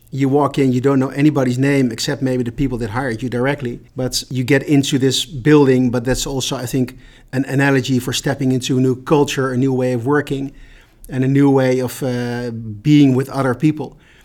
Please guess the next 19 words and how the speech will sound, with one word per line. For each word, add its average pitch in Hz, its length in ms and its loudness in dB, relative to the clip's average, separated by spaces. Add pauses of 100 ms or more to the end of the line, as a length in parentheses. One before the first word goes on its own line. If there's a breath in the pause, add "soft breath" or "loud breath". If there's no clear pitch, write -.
(240 soft breath)
And 139 180 -2
that 127 360 -2
just 143 260 -2
takes 143 300 2
up - 240 -6
a 143 40 0
lot 139 240 6
of 127 100 -2
energy. 139 560 -2 (100)
And 127 140 0
that's 131 180 -2
also, 135 280 -4
I 117 100 -10
think, 131 240 -4
something 131 340 -2
you 127 140 -2
can 127 140 -6
prepare 135 420 -2
for 123 340 -8